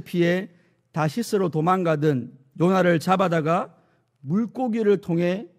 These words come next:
일 차로 가르치셨고 그럼에도 불구하고 하나님께 불순종하고 제멋대로인 그 요나를 포기하지 않으시고 이제는 박넝쿨과 벌레와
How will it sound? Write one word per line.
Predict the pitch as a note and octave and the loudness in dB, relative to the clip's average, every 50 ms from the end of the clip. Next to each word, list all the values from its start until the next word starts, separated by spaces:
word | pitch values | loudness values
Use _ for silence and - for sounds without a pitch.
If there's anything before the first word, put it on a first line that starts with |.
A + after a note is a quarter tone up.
| _ _ | _ _
일 | - F#3+ F#3+ F3+ | -4 -2 -2 -2
차로 | - - F#3+ F3+ E3+ D#3 | -2 -2 0 0 0 0
가르치셨고 | - D3 C#3+ F3 F3 - E3+ C#3+ - C#3+ C3 - - B2+ B2 - _ _ _ _ _ _ _ _ _ _ _ _ _ _ _ _ _ _ _ _ _ | 0 -2 -4 -4 -4 -6 -6 -6 -6 -6 -6 -8 -14 -16 -16 -16 _ _ _ _ _ _ _ _ _ _ _ _ _ _ _ _ _ _ _ _ _
그럼에도 | - - G3 A3 A3+ G#3+ G3+ G#3+ | 4 8 8 10 10 10 8 6
불구하고 | D#3+ - F#3 G#3+ A3+ G#3+ A3+ A3 G#3+ G#3+ A3+ A#3 G3+ G#3 G#3 G#3+ A#3 - - _ | 6 4 0 -2 0 0 2 4 6 6 6 6 4 2 2 2 0 -2 -6 _
하나님께 | - - G#3+ G3+ F#3+ F#3+ F#3 F3+ - F#3 F#3 E3+ | -6 -2 0 2 2 2 2 0 2 0 0 0
불순종하고 | - F3+ F#3+ G3+ - - G#3 F#3+ F3+ F#3 F3+ F#3 F3 E3 F3 F3+ F3 | 2 0 0 0 0 0 -2 0 0 0 2 0 0 2 2 0 0
제멋대로인 | C#3+ - - F3+ F#3 G#3 G3+ G3+ G3+ G3 G3 F#3+ F#3 F#3 F3 D#3+ - | 0 0 0 2 2 2 2 2 2 2 4 4 4 2 2 0 -2
그 | - F3+ F3+ F#3 | 0 2 4 4
요나를 | G3+ G#3 G#3 G3 F#3 F#3 F3+ F3+ F#3+ F#3+ _ _ _ _ _ _ _ | 4 4 2 2 0 0 -2 -2 -4 -8 _ _ _ _ _ _ _
포기하지 | _ - E3+ F3 F#3 A3 A3 G3+ F#3 E3 E3 | _ -6 -6 -2 2 2 4 4 4 2 2
않으시고 | D3 D#3 F3 G3 F#3+ - D#3 C3 C#3 C3+ - _ _ _ _ _ _ _ _ _ _ _ _ _ _ _ - | 2 2 0 0 -2 -4 -6 -8 -8 -10 -14 _ _ _ _ _ _ _ _ _ _ _ _ _ _ _ -2
이제는 | D#3+ D#3 E3 D#3+ D#3+ D#3 | 2 4 4 4 4 2
박넝쿨과 | D#3+ D#3 D#3 E3 E3+ F3 F3+ F3 F3 - F3+ E3+ E3 D3+ F3 E3 D#3+ E3 C3+ | 2 0 2 2 2 2 0 -2 -2 -2 -2 -2 -2 0 0 0 0 0 0
벌레와 | - E3+ F3+ G3+ G#3 G3 F3+ F3 E3+ E3+ F3+ F#3+ A#3 | 2 2 2 2 2 2 2 2 2 2 2 0 -2